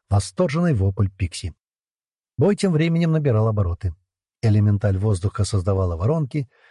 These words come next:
в которых исчезали части первой стихии, отрывающиеся от неё.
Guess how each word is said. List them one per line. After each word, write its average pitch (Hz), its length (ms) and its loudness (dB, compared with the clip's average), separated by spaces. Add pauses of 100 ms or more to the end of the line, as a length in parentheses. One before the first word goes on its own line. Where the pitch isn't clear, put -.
(160)
в - 40 -20
которых 143 500 0
исчезали 131 560 0
части 127 380 0
первой 123 260 0
стихии, 127 580 -2
отрывающиеся 120 920 0
от 113 120 -4
неё. 82 340 0